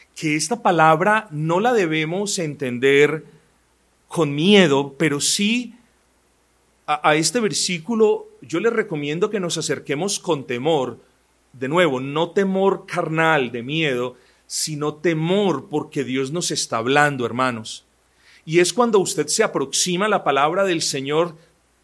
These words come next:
de una manera familiar, como si le estuviera hablando como el, el, el, el, el vecino chistoso de la esquina, o el dueño de la tienda,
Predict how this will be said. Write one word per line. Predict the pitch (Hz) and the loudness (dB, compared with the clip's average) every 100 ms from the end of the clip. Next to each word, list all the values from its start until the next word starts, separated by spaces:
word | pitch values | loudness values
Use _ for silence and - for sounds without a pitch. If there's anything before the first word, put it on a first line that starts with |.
| _ _ _ _ | _ _ _ _
de | 139 | -4
una | 214 | 0
manera | 202 160 190 | 2 2 0
familiar, | 196 139 123 131 170 175 | 0 -2 -2 0 0 0
como | 170 | -6
si | 139 | -6
le | 131 | -6
estuviera | - 131 165 | -6 -2 0
hablando | 175 175 170 | 2 0 -2
como | 147 131 | -2 -2
el, | 117 - _ - | -4 -8 _ -10
el, | 127 | -8
el, | 139 127 | -6 -8
el, | 127 120 | -8 -8
el | 131 | -8
vecino | 123 113 - 196 170 151 | -8 -4 -2 -2 -2 -4
chistoso | 143 123 - 160 160 | -6 -8 -2 -2 0
de | 151 | -2
la | 123 | -2
esquina, | 110 - 180 165 147 | -6 -4 -4 -2 -2
o | 131 | -2
el | 127 | -4
dueño | 165 175 175 | -4 -2 0
de | 143 | 0
la | 120 | -2
tienda, | 143 156 180 156 131 123 | -2 -2 -2 -2 -2 -2